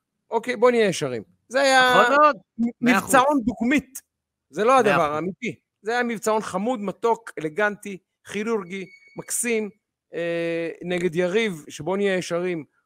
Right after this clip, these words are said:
Speaker 1: הוא לא היה אחד היריבים היותר קשים שצה"ל התמודד איתם בשנים הקרובות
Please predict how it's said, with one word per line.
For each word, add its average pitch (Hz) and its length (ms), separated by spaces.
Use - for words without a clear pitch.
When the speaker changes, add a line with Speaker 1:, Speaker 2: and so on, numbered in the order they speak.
Speaker 1:
הוא 180 160
לא 208 60
היה 190 300
אחד 175 200
היריבים 175 360
היותר 170 260
קשים 185 340
שצה"ל 165 420
התמודד 156 360
איתם 160 280
בשנים 151 360
הקרובות 160 500